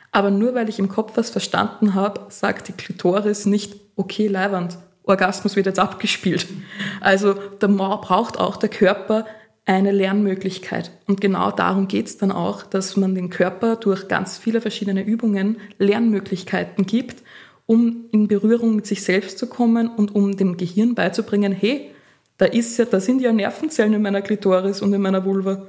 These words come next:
Das fühlt sich total leiwand an, großartig. Da kann ich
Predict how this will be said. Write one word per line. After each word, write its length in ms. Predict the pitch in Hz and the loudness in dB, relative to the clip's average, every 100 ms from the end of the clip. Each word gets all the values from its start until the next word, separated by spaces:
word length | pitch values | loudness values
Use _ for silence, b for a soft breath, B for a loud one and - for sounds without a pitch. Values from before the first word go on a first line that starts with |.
| - | -14
Das 120 | - | -12
fühlt 200 | - 226 | 0 0
sich 120 | 220 233 | 0 0
total 360 | 233 233 214 | 0 2 2
leiwand 360 | 208 196 302 254 | 2 0 0 0
an, 180 | 185 196 | 0 0
großartig. 760 | 190 233 - 92 - 254 254 B B B B | 0 -2 0 0 0 -4 -4 B B B B
Da 80 | |
kann 380 | 202 - 196 226 | -2 0 0 2
ich 180 | 254 - | -2 -8